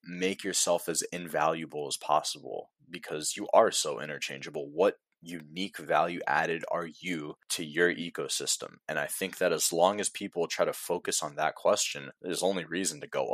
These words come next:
up, right? There's only reason to, to add more value. But it takes a while to, at least for me, kind of having been stuck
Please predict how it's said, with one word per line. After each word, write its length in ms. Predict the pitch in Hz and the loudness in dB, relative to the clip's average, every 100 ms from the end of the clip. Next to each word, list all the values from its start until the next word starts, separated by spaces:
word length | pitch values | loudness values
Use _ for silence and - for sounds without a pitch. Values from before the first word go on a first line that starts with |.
| 107 | 4
up, 120 | - - _ | 2 -6 _
right? 180 | - 76 | -2 -2
There's 120 | 60 | -2
only 200 | 80 90 | -4 -4
reason 420 | 76 73 98 85 73 | -6 -6 -4 -4 -4
to, 220 | - 76 69 | -2 -2 -2
to 120 | - - | -4 6
add 240 | 80 90 | 8 8
more 200 | 76 73 | 6 -6
value. 420 | - 62 - 50 - | -2 0 0 -6 -10
But 160 | - - | -4 -2
it 80 | - | 0
takes 200 | 104 - | 0 0
a 60 | |
while 420 | 80 80 85 87 87 | 2 8 10 10 4
to, 280 | - 76 - | -2 -4 0
at 140 | 90 - | 0 2
least 180 | 147 | 2
for 140 | - 78 | 0 -4
me, 260 | 73 80 104 | -6 -6 0
kind 160 | - 85 | 4 4
of 120 | 78 | 6
having 280 | 82 82 80 | 6 6 2
been 140 | 80 | -6
stuck 420 | 78 - 78 - | -2 0 0 -2